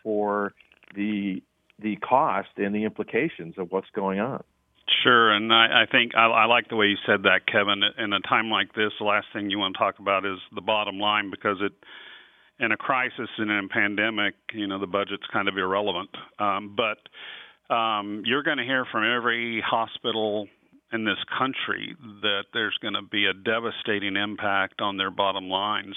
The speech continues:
Speaker 2: Number one, by having curtailed elective procedures and, and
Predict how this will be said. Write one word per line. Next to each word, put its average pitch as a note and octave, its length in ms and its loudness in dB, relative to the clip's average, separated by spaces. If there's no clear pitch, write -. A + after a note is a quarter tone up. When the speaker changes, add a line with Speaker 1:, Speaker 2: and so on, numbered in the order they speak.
Speaker 2:
Number A2 380 -4
one, B2+ 480 -4
by G#2 340 -2
having G2 520 -4
curtailed A#2 600 -2
elective G#2 540 -4
procedures A#2+ 720 -4
and, G#2 400 -6
and G2 380 -2